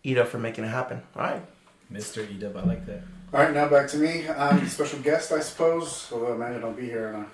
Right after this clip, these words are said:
Speaker 3: a decent basis. Uh, Bionics, A K A Bionics oh one, A K A one half of Geek News Period. Basically, I'm here to rip movies apart or give you some good movie and show recommendations, and also talk about video games, which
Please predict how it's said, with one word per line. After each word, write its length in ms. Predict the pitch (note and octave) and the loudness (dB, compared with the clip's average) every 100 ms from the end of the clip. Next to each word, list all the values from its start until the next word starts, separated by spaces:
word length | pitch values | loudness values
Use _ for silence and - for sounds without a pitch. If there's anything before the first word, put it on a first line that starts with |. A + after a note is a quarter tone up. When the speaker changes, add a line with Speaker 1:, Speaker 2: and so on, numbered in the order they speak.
| - | -12
Speaker 3:
a 60 | - - _ | -14 -16 _
decent 300 | - B2+ A#2+ | -10 -10 -6
basis. 560 | A2+ B2 D#3 - - - | -4 -2 -4 -6 -10 -12
Uh, 200 | A2+ G#2+ | -4 -4
Bionics, 1040 | G#2 - A#2+ C3 D#3 F3+ - - - - - - - - | 0 2 4 4 4 2 -4 -6 -10 -12 -14 -18 -16 -6
A 80 | A#2 | -4
K 260 | B2 A#2+ A2+ | 0 2 2
A 40 | |
Bionics 380 | A2+ A#2 A#2+ - | 0 -2 -4 -6
oh 80 | A#2 | -2
one, 340 | C3 C#3 C#3 - - - - - | 0 0 -4 -10 -20 -12 -12 -4
A 100 | - A#2 | -2 0
K 140 | C3+ A#2 A2+ A2+ A#2 | 4 6 6 4 0
A 40 | - - _ _ - | -6 -18 _ _ -6
one 200 | B2 A#2 | -4 0
half 300 | B2 B2 B2+ | 0 0 -2
of 240 | A#2 A2 | -2 -2
Geek 200 | C3 C3+ | -4 -4
News 200 | C#3 C3 | -2 -2
Period. 480 | - C#3+ D3 D3+ D3 - - - - | 4 6 8 6 4 -6 -20 -20 -10
Basically, 300 | B2 B2 C3+ | -6 -4 -4
I'm 140 | B2+ B2+ | -4 -2
here 160 | B2+ | 0
to 440 | B2+ A#2 A2+ A2 C3+ | 4 4 4 4 -2
rip 120 | C3+ | -2
movies 320 | C3 C3+ C3 | -2 0 -2
apart 460 | A#2+ C#3 D3 D#3+ - | -4 2 4 4 -2
or 220 | A#2+ A2+ A2 | -4 -4 -4
give 120 | A#2+ | -8
you 60 | A#2 | -8
some 140 | A#2+ | -6
good 200 | A#2 A2+ | -6 -6
movie 360 | A2+ A2+ A#2 A2+ | -6 -6 -4 -4
and 100 | G#2+ | -4
show 160 | A#2 | -4
recommendations, 920 | A2+ A2+ A2 G#2+ B2+ D3+ E3 D#3 D3+ - - - - - | -2 -2 -4 -2 0 0 0 -2 -4 -10 -20 -20 -20 -4
and 100 | C#3 | 2
also 260 | C#3+ - D#3 | 2 2 0
talk 100 | C3+ | 2
about 200 | C3 B2+ | 4 4
video 220 | B2 C3 | 4 -2
games, 320 | B2+ C3 A#2+ A#2+ | -2 -2 -4 -6
which 420 | A#2 - - | -8 -8 -10